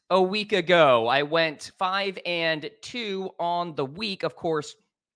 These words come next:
four and two on this show, five and two, including my Monday Night Football prediction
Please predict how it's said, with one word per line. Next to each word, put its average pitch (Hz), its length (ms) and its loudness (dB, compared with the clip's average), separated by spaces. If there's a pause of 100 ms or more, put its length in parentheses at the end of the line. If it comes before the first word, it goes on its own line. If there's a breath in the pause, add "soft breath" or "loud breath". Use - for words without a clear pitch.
(520)
four 208 280 0
and 170 180 -4
two 151 440 -2 (400 soft breath)
on 165 300 2
this 185 180 -2
show, 139 500 0 (120)
five 175 300 0
and 160 120 -6
two, 156 300 -4
including 156 540 -6
my 143 120 0
Monday 151 440 -2
Night 143 260 -2
Football 165 400 -2
prediction 143 560 -6